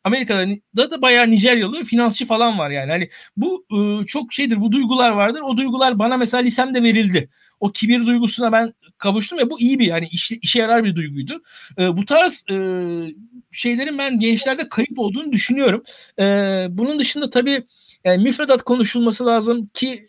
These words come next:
yani şöyle söyleyeyim, zaten, e, okulların, e, okulları ben çok değerli buluyorum. Okulların en büyük değeri okullarda,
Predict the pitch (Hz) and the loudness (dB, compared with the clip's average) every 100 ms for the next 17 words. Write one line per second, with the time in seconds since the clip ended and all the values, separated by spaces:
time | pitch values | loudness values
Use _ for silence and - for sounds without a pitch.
0 | - 185 180 254 240 226 220 226 202 247 | -4 -2 0 0 -2 -2 -4 -2 0 0
1 | 262 214 - _ _ - 185 - 196 - | 2 -2 -4 _ _ -4 -2 0 -4 -2
2 | 262 262 294 254 _ 180 175 180 180 180 | 2 2 2 -8 _ 0 2 2 0 -2
3 | 175 180 - _ - 180 269 277 262 262 | -2 -6 -12 _ -10 -6 0 2 4 2
4 | 294 - 202 214 269 277 190 147 143 226 | 0 0 4 4 2 0 0 -2 -4 -2
5 | 233 226 233 233 262 285 240 190 185 214 | 0 2 2 0 -4 -2 -2 0 0 0
6 | 294 - - - - 208 262 254 247 240 | -4 -8 -20 -14 -6 -4 -2 2 2 6
7 | 269 277 | 4 2